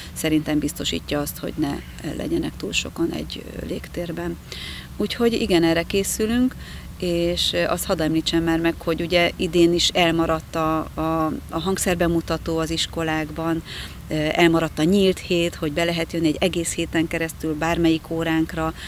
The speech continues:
ö, hogy megtapasztalja a szülő gyerek, hogy melyik, ö, hangszert kitanítja,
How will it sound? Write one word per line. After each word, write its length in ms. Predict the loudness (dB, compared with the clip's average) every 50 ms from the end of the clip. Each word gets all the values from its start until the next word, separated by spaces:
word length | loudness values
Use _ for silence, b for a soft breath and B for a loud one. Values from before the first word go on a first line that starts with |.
| B B B B
ö, 60 | -4 -2 0 0 0 0 -2 -2 -2
hogy 260 | -2 -2 -2 -4 -6 -10 -4 0
megtapasztalja 760 | 2 2 2 2 -2 -4 -2 -2 -4 -4 -2 0 0 0 0
a 40 | 0
szülő 360 | -2 -2 -4 -2 -2 0 -2
gyerek, 300 | -2 -2 -2 -2 -2 -4 -6
hogy 200 | -6 -4 -2 -2
melyik, 320 | 0 2 2 2 2 0 -2 -6 -12 -8 -4
ö, 40 | -2 -2 0 0 -2 -4 -4 -6 -6 -4 0
hangszert 440 | 2 4 4 4 2 0 -4 -4 -2
kitanítja, 840 | -4 -4 0 0 2 2 2 2 0 -4 -6 -4 -2 -2 -2 -2